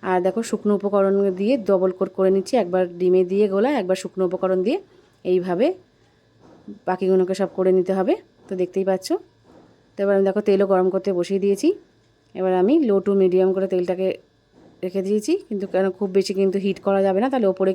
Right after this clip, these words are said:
কিন্তু হবে, ভেতরে কিন্তু হবে না, কাঁচা থেকে যাবে। তাই কিন্তু low to medium করেই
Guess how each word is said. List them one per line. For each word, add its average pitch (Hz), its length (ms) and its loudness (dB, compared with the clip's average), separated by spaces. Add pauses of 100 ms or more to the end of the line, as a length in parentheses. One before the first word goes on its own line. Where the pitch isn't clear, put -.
কিন্তু 190 240 0 (1300)
হবে, 202 240 2
ভেতরে 208 320 2
কিন্তু 190 240 2
হবে 160 220 0
না, 139 60 -8 (440)
কাঁচা 196 260 -2
থেকে 165 220 -2
যাবে। 151 180 -6 (760)
তাই 180 200 -2
কিন্তু 185 180 2 (100)
low 190 180 4
to 190 60 2 (100)
medium 180 300 4 (100)
করেই 190 220 2